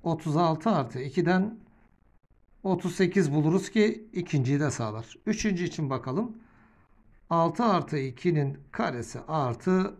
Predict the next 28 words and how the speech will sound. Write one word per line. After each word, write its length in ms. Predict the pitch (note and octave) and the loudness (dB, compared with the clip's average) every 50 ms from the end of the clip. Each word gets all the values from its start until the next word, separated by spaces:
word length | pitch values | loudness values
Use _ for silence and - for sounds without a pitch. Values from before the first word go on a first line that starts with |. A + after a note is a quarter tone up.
| - - - | -20 -10 0
altı 380 | G3 G3 F3 D3 D3 - F3 D#3+ | 2 4 4 2 2 -2 -2 -2
bölü 240 | C#3+ C3+ D#3+ F3 | 0 2 2 2
iki. 360 | D#3 C3 A#2 - - A#2+ A2+ B2 - - - - - - _ - _ _ _ _ - | 2 0 -2 -4 -6 -8 -8 -8 -12 -20 -20 -20 -20 -20 _ -20 _ _ _ _ 0
Altı 320 | F3+ F#3+ F#3+ F#3 - A3 | 0 2 2 2 2 2
ile 140 | G#3+ F#3+ F3 | 4 4 4
ikiyi 200 | E3+ E3+ F3+ E3 | 2 2 0 0
toplarsak 520 | F3+ E3+ E3 - C#3 A#2+ - C3 A#2+ - | 0 -2 -2 -2 -10 -10 -8 -8 -10 -6
sekizin 420 | - F3 E3+ C#3+ D3+ D#3 G3 G#3 F#3+ | -4 -2 0 0 0 2 2 0 0
karesi 420 | - D#3+ B2 A2+ A2 G#2+ - - - - | 0 -2 -2 -2 -4 -8 -8 -12 -12 -4
artı 580 | E3 E3+ D#3 C#3 A#2+ - - G3 G3 G3+ G3+ - - - - | -2 0 0 0 -2 -2 0 0 0 0 -2 -8 -16 -8 -2
altı 320 | F3 F3+ E3+ E3 E3 D#3 | 0 2 2 0 -2 -4
bölü 140 | C#3+ C3 B2 | -4 -2 -2
iki 200 | A#2 A2+ - A2 | -4 -6 -6 -10
üçtür. 640 | A2 B2 D#3 F3 E3+ - - G3 G3 G3 - - - _ _ - - - _ _ _ _ _ _ - - _ - | -8 -2 -2 -2 -2 -2 -2 -2 -2 -2 -2 -10 -20 _ _ -20 -20 -20 _ _ _ _ _ _ -20 -20 _ -10
Sekizin 420 | - - G3 F3 D3+ D#3 E3+ F#3+ F3+ | 0 2 4 4 4 2 0 0 0
karesi 360 | - D3 B2 A#2+ A#2 - B2 | 0 -2 -2 -2 -6 -6 -8
altmış 380 | B2+ C3+ - - D3+ - - | -8 -8 -8 -10 -12 -8 -2
dört 260 | - F#3+ G3 G3 G3 - - - - - - - - - - - | 0 2 2 2 -2 -6 -10 -8 -8 -8 -8 -10 -12 -14 -6 0
artı 340 | F#3+ F3+ D3+ C3+ C#3+ - C3 | 2 2 2 2 0 -2 0
üç. 380 | C#3 F3+ A3 A3 - - - - - _ _ - | 0 0 0 -2 -4 -14 -18 -20 -20 _ _ 2
Buradan 300 | D#3+ D#3 C#3 D3+ D#3 D#3 | 2 2 4 4 4 2
altmış 340 | D#3 D3+ D#3 - - - F3 | 2 0 0 -6 -8 -6 -4
yedi 120 | D#3+ D#3+ | -4 -4
sonucu 360 | - - G3 F#3 F3 G3 G3 | -2 0 0 0 2 0 0
buluruz. 380 | G3+ G3 G3 G#3 G#3 G3+ - - - - - - _ - | 2 2 2 2 2 -2 -4 -14 -20 -20 -20 -20 _ -2
Üçüncüyü 460 | G#3 F3 F3 - D3+ B2+ A#2 A#2+ A2+ | 0 0 2 2 0 0 2 2 0
de 100 | A2+ A2+ | 0 0
sağlar. 420 | G#2+ - B2 A2 G#2 A2 G#2+ - | -2 -4 -6 -6 -6 -8 -10 -12